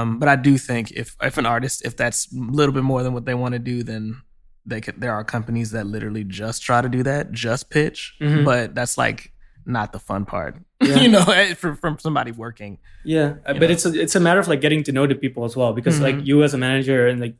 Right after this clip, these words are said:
Speaker 2: you, you, you know the artist, right? And, like, as a label, you're talking to so many different artists that it's really, like, hard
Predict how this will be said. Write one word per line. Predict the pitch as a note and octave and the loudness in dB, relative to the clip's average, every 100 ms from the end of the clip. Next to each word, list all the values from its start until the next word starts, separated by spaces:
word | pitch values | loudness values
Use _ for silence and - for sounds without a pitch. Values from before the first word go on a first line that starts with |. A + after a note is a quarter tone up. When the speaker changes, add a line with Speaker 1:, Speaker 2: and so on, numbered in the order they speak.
| - | -2
Speaker 2:
you, | C3+ C3 A#2+ | 2 2 0
you, | C3 C3 B2+ B2 B2 _ _ _ _ _ _ _ _ _ _ - | 2 4 4 4 0 _ _ _ _ _ _ _ _ _ _ -2
you | D3+ | 4
know | D#3+ D3+ F3 | 6 6 6
the | C3+ | 4
artist, | B2+ B2 G#2 - - - _ | 4 2 -2 -8 -14 -16 _
right? | A#2+ A#2+ A#2+ A2+ _ | -2 0 0 -4 _
And, | C3+ B2+ | -6 0
like, | B2+ B2+ _ _ _ _ | 0 -2 _ _ _ _
as | C#3 C#3 | -2 2
a | C#3 | 4
label, | B2 C#3 B2+ A#2+ | 6 4 4 4
you're | B2 | 4
talking | C3+ C3+ C#3+ | 2 2 0
to | C3 | 0
so | - C3+ | 2 2
many | C#3 C3+ | 4 2
different | A#2+ B2+ B2 A#2 | 0 -2 -2 -2
artists | B2 A2+ G#2+ | -2 0 -2
that | A#2+ | -4
it's | A#2+ - | -4 -2
really, | C3 B2+ | 2 2
like, | A#2+ A2+ - | 2 -2 -6
hard | - A#2 A2+ | -6 -2 -2